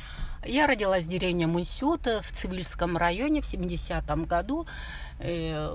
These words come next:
училась в восьмилетней школе, у нас никаких секций таких не было.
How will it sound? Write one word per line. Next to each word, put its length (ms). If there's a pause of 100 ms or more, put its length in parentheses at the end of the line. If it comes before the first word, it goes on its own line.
(140)
училась 380
в 40
восьмилетней 580
школе, 400
у 120
нас 240
никаких 420
секций 800
таких 400
не 160
было. 320